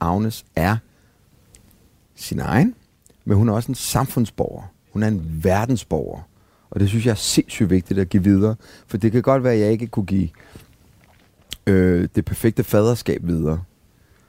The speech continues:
men jeg kunne give oplevelserne i forbindelse med mit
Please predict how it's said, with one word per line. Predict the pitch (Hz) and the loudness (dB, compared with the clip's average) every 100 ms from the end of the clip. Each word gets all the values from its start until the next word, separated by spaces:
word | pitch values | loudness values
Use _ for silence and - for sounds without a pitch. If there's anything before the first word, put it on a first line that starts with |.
| _ _ _ | _ _ _
men | - 92 | -2 0
jeg | 80 | 0
kunne | 87 | -4
give | 87 - | -8 -2
oplevelserne | 110 - 98 69 90 85 80 90 - | -2 0 0 0 -4 -6 -6 -8 -8
i | |
forbindelse | 80 76 107 - - | -8 0 -2 -2 -6
med | 80 | -6
mit | 76 | -6